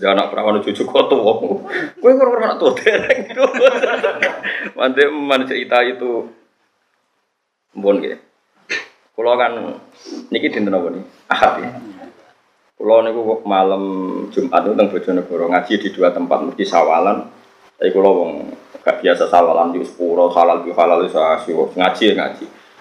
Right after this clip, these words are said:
Nase pangeran wong ngaji di sepuro dosane, jalurna sepuro langit ambek napa? Bumi, ngaji.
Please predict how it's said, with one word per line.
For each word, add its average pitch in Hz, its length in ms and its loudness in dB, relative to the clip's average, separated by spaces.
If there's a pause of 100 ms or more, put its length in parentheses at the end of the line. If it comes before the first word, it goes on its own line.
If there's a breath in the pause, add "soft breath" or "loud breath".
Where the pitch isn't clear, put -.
(140)
Nase 95 320 2
pangeran 95 400 4
wong 90 80 0
ngaji 90 320 -2
di 113 80 -6
sepuro 95 400 -2
dosane, 92 480 0
jalurna 90 320 2
sepuro 98 320 2
langit 92 240 4
ambek 82 240 -2
napa? - 320 2 (320)
Bumi, - 400 -4
ngaji. - 400 -10